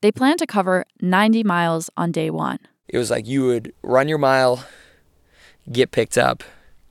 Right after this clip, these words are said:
Speaker 2: maybe have ten minutes, and then you're out again. And we would just do that round after round, all day.
Speaker 1: Wensler, the leader of Apache Stronghold, had given the students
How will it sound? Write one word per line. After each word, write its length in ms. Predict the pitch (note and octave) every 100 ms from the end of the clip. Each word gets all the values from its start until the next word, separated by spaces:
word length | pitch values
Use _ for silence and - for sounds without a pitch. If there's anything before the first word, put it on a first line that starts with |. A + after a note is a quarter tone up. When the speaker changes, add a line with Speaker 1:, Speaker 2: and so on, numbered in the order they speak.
| - _ - - - -
Speaker 2:
maybe 680 | - B2 C3+ C#3 C3+ C3 C3
have 520 | B2 A#2+ A#2 A2 - -
ten 260 | - B2+ A#2
minutes, 560 | A#2 A2 - - - _ _ _ _ _ _
and 80 | -
then 80 | A2+
you're 120 | A#2+
out 160 | - -
again. 320 | - B2+ C3 - _ _ _ _ _ _ _ _
And 60 | D3
we 60 |
would 100 | B2
just 160 | A2 -
do 140 | B2
that 180 | G#2 - _ - _ _ _ _
round 300 | A#2 A2 A2
after 240 | A2 - A2+
round, 360 | A2 B2+ B2+ - _ _ _ - E3+ - - - _
all 200 | - A#2+
day. 240 | A#2 B2+ B2 - - _ _ _ _ _ _ _ _ _ _ _ _ _ -
Speaker 1:
Wensler, 560 | A#3 C4+ A3+ F#3+ F3+ -
the 100 | F#3+
leader 420 | F#3+ G#3 G3+ F#3+
of 120 | - E3+
Apache 340 | F3 F3 -
Stronghold, 680 | E3 G#3 G3 F#3+ F3 E3 D#3+ _ _ _ _ -
had 180 | G#3+
given 320 | B3+ C4 D#4 C4
the 60 |
students 440 | - - F#3+ F3+